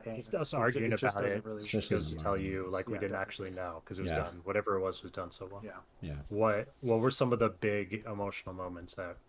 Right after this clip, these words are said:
Speaker 2: were?
Speaker 1: Well, the, the big one, probably the first. So there's a, there's a few ones early on where, like, when Willem Dafoe first, like, comes in, uh, a-, and talks to Aunt May, and he, like, you see, like, this vulnerable side because,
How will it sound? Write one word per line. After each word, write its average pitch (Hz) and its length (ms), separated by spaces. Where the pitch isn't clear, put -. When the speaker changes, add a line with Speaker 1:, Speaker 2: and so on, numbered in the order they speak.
Speaker 2:
were? 87 220
Speaker 1:
Well, 160 100
the, 143 120
the 170 180
big 131 260
one, 117 180
probably 127 240
the 117 80
first. - 500
So 233 140
there's 220 200
a, 240 100
there's 220 300
a 185 40
few 170 300
ones 185 300
early 156 340
on 143 360
where, 139 160
like, 139 360
when 139 260
Willem 143 300
Dafoe 131 460
first, - 500
like, 113 320
comes 127 320
in, 127 380
uh, 120 320
a-, 127 180
and 131 140
talks 135 280
to 120 140
Aunt 120 200
May, 123 520
and 113 140
he, 123 220
like, 110 340
you 135 100
see, 151 220
like, 143 180
this 131 140
vulnerable 127 560
side 123 340
because, 143 300